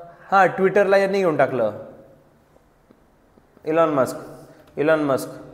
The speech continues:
तो X झाला तो, नाही का? Twitter म्हणणं पण चुकीचं, आता एक्स झालं, ठीक आहे. अ, एम्प्लॉईचा पर्सनल अकाउंटमध्ये divert होतो. शुभम, इथं personal नॉमिनलचा विषय नाही सध्या.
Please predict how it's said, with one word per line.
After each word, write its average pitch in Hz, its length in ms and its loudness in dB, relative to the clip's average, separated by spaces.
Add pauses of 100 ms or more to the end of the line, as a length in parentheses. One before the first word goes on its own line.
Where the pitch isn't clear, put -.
(260)
तो - 260 -8 (200)
X 226 480 0
झाला 131 280 2
तो, 117 140 -4
नाही 190 140 -6
का? 131 120 -6 (720)
Twitter 147 200 2
म्हणणं 139 180 -2
पण 139 140 0
चुकीचं, 131 260 -2
आता 120 100 -4
एक्स 156 260 -4
झालं, 107 260 0 (360)
ठीक 120 120 -10
आहे. 98 80 -12 (800)
अ, 143 120 -4 (1900)
एम्प्लॉईचा 190 440 -2
पर्सनल 180 340 -2
अकाउंटमध्ये 175 420 -2
divert 147 340 0
होतो. - 360 -4
शुभम, 196 420 -6 (320)
इथं 170 180 2
personal 220 380 0
नॉमिनलचा 220 400 0
विषय 226 240 -2
नाही 220 180 -4
सध्या. 107 280 -6